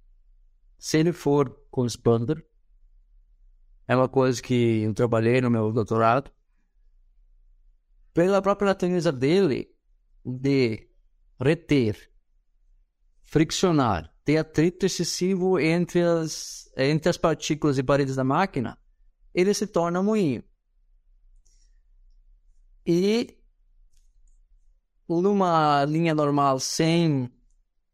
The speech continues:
sem expander, é a própria prensadora. Então, pra frango, se você conseguir usar um diâmetro de furo de matriz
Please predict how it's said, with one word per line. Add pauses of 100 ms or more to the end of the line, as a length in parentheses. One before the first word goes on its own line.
(160)
sem
expander, (120)
é
a
própria
prensadora. (2000)
Então,
pra
frango,
se
você
conseguir
usar
um
diâmetro
de
furo
de
matriz